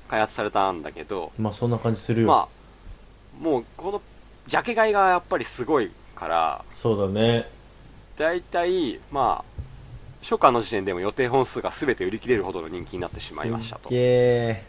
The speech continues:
Speaker 2: ー。うん。
Speaker 1: で、年々一応増やしていたんだけど、
Speaker 2: うん。
Speaker 1: まあ、圧倒的に受注の方が多いということで、
Speaker 2: おう。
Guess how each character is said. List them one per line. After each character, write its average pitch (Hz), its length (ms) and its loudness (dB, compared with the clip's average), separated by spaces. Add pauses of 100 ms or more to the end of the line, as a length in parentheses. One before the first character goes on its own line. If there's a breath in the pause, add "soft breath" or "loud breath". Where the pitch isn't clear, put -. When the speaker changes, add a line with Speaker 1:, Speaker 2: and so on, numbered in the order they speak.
Speaker 2:
ー。 - 20 -8
う 104 40 -4
ん。 98 300 -4 (220)
Speaker 1:
で、 117 300 -6 (140)
年 233 340 -4
々 226 140 4
一 208 240 0
応 196 120 4
増 196 60 6
や 220 140 6
し - 100 -10
て 147 80 0
い 127 80 0
た 202 120 8
ん 139 80 0
だ 98 100 -2
け 90 100 -4
ど、 104 240 -2 (160)
Speaker 2:
う 135 80 2
ん。 110 180 4 (160)
Speaker 1:
ま 135 120 -2
あ、 147 80 4
圧 180 100 2 (160)
倒 240 140 -2
的 202 140 -8
に 208 100 -2
受 175 180 -4
注 180 440 -2
の 170 100 0
方 165 120 -2
が 104 120 0
多 110 160 4
い 92 80 -2
と 85 80 -6
い 80 60 -4
う 76 40 -8
こ 87 80 -6
と 87 140 -6
で、 107 300 0
Speaker 2:
お 123 320 10
う。 - 60 -10